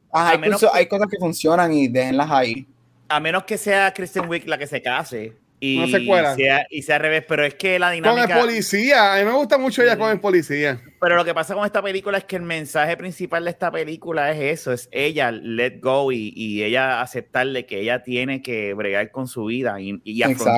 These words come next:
Speaker 1: Exacto.
Speaker 2: sus problemas y no echar a po-, point fingers, ¿sabes? Y entonces tú no replicar eso, eh,
Speaker 1: Es
Speaker 2: pues ya,
Speaker 1: difícil.
Speaker 2: ahí ya, ya cambia la dinámica de lo que es la película. No es
Speaker 1: Ujú.
Speaker 2: imposible, ¿verdad? Porque nosotros no somos escritores, ¿verdad? Pero creo que es un poco difícil.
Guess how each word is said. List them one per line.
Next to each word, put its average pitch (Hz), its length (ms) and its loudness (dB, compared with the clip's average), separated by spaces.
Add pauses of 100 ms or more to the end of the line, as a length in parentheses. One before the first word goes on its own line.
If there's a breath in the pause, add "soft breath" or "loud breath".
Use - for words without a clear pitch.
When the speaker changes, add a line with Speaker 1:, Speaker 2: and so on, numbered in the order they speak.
(120)
Speaker 1:
Exacto. 117 140 4
Speaker 2:
sus 110 180 -4
problemas 127 580 0
y 117 180 -4
no 135 640 0
echar 135 300 -2 (200)
a 135 160 -4
po-, - 160 -20
point 139 280 -4
fingers, 123 680 -6
¿sabes? 95 360 -6 (140)
Y 113 80 -10
entonces 131 400 -4
tú 147 120 -6
no 151 160 0
replicar 165 520 0
eso, 156 500 0 (580)
eh, 113 720 0
Speaker 1:
Es 143 80 0
Speaker 2:
pues 120 160 0
ya, 127 120 2
Speaker 1:
difícil. 120 200 -8 (180)
Speaker 2:
ahí 139 200 0
ya, 170 340 -2
ya 160 220 0
cambia 147 400 -6
la 117 80 -2
dinámica 120 420 -6
de 135 60 0
lo 127 100 -6
que 139 60 -6
es 135 60 -4
la 131 120 -4
película. 110 480 -12 (240)
No 123 160 0
es - 80 2
Speaker 1:
Ujú. 117 80 -2
Speaker 2:
imposible, 165 520 0
¿verdad? 123 400 0
Porque 117 140 -6
nosotros 113 260 -6
no 139 60 -6
somos 143 200 -4
escritores, 127 480 -4
¿verdad? 95 240 -8
Pero - 220 -16 (600)
creo 123 320 -2
que 95 100 -6
es 104 60 -6
un 110 80 -10
poco 110 180 -8
difícil. 98 380 -12